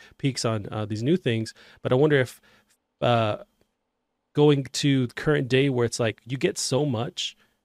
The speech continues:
now. I wonder if that kind of dilutes this, how things feel. Like, it doesn't feel special anymore when you're getting all these bits of some small information, some big information, where it doesn't feel as special anymore. And I wonder, maybe we've reached that point with gaming news where that's where you're feeling this. I'm not feeling these big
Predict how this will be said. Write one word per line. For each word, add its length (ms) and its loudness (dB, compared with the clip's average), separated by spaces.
now. 340 -2
I 60 -2
wonder 240 0
if 100 0
that 160 -2
kind 160 0
of 80 -2
dilutes 720 -4
this, 280 -4
how 340 -2
things 320 -2
feel. 380 -2
Like, 160 -4
it 40 -6
doesn't 200 -6
feel 120 -4
special 340 -4
anymore 180 -2
when 120 -4
you're 100 -4
getting 320 -2
all 200 2
these 180 -2
bits 260 -2
of 220 -2
some 260 2
small 240 0
information, 360 -4
some 140 -2
big 200 -2
information, 580 -2
where 80 -4
it 60 0
doesn't 220 0
feel 180 0
as 100 -2
special 340 -4
anymore. 280 -2
And 80 0
I 40 0
wonder, 400 0
maybe 220 2
we've 260 -2
reached 260 -2
that 200 0
point 300 -4
with 280 -6
gaming 260 -6
news 220 -8
where 220 -4
that's 260 -2
where 100 -2
you're 120 -4
feeling 380 -4
this. 360 -8
I'm 140 -6
not 140 -2
feeling 220 0
these 160 -6
big 300 -4